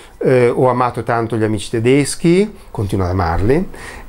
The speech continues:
e però mi sono reso conto che dopo quattro anni di vita in questo paese ho cominciato ad avere dei dubbi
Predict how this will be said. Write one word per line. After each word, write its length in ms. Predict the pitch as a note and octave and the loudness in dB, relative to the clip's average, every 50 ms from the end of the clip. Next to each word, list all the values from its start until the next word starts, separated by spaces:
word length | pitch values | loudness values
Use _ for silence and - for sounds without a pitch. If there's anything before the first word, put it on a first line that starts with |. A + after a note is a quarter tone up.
| - - - | -18 -12 0
e 420 | - D#3 D3+ D3+ D3 D3 C#3+ C#3 - | 2 4 4 6 6 4 4 2 2
però 280 | - B3+ A#3+ F3+ C#3 | 0 2 2 2 2
mi 100 | B2 C3+ | 0 -2
sono 200 | C3 - E3+ D#3+ | -2 0 2 2
reso 140 | D#3+ E3+ B3 | 2 2 0
conto 300 | - A3 D#3+ F3 E3+ - | 0 2 0 2 2 2
che 60 | B2+ | 2
dopo 180 | A#2+ A#2+ A#2 A#2 | 2 0 0 0
quattro 280 | - C#3 C3+ - E3 D#3+ | -2 -2 0 0 0 0
anni 180 | D#3 D3 C3+ | 2 0 0
di 100 | A#2 A#2+ | -2 -2
vita 280 | A#2 C3 C#3+ C3 - B2 | -2 0 -2 0 0 0
in 60 | A2 | 0
questo 260 | A#2 B2+ - - D3+ | 0 0 0 0 0
paese 340 | - F3+ D3+ C#3 C#3+ C#3+ E3 | 2 2 2 2 4 2 0
ho 20 | |
cominciato 300 | - A#2 G#2 G2 - A#2 | 0 -2 -4 -4 0 0
ad 60 | A2+ A2 | 2 2
avere 160 | A#2 A2+ A2 | 2 2 2
dei 120 | G#2+ G#2 | 2 2
dubbi 460 | G#2+ A#2 A2 G#2+ A2 - A#2 A2+ A2+ | 2 2 0 0 0 -2 -2 -2 -2